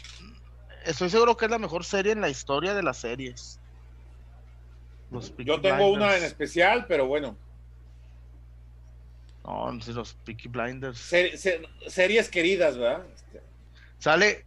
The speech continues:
Speaker 1: hay, en, en, en, en la temporada cuatro van a boxear.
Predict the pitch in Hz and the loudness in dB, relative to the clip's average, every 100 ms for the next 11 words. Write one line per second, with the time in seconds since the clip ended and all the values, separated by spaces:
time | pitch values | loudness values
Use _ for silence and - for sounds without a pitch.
0 | - 143 175 180 165 - 156 156 - 147 | -2 2 2 0 -2 0 -2 -2 -4 -6
1 | 147 143 143 143 139 170 196 196 190 214 | -2 -2 -2 -2 2 2 2 2 2 -2
2 | 247 - - 143 196 165 - 156 180 - | -4 -4 -2 0 0 -2 -4 0 0 0